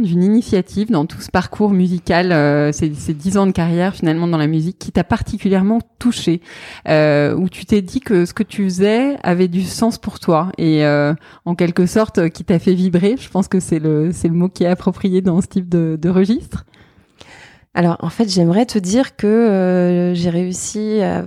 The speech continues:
Speaker 2: par ces actions-là, à transformer le parcours de vie de certains enfants, mais j'en sais rien, puisque j'ai pas le recul. Euh, par contre, ce que je,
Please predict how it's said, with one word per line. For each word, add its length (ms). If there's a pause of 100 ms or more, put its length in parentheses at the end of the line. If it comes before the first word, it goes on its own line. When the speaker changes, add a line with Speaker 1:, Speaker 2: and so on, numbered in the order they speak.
(100)
Speaker 2:
par 160
ces 240
actions-là, 580
à 60
transformer 540
le 80
parcours 340
de 100
vie 180
de 60
certains 360
enfants, 240
mais 140
j'en 120
sais 160
rien, 280 (260)
puisque 220
j'ai 140
pas 140
le 80
recul. 420 (600)
Euh, 240
par 180
contre, 200
ce 40
que 80
je, 120